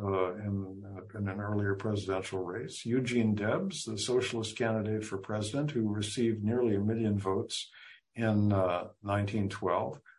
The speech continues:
was sent to prison for ten years for speaking out against American participation in the First World War.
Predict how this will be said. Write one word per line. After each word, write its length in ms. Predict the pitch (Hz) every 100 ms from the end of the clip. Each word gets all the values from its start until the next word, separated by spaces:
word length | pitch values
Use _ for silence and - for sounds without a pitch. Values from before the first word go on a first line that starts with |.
| _
was 500 | 98 135 170 - -
sent 240 | - 170 208
to 60 |
prison 400 | - 277 285 320
for 160 | - 185
ten 280 | - 113 98
years 520 | 85 80 - - - _ - _
for 240 | - 113 110
speaking 480 | - 135 127 120
out 160 | 120 120
against 400 | 107 117 120 -
American 500 | 107 110 110 110 101
participation 800 | 107 101 107 - - 104 104 107
in 100 | 101
the 40 | 98
First 380 | - 101 -
World 280 | 101 98 98
War. 380 | 170 170 98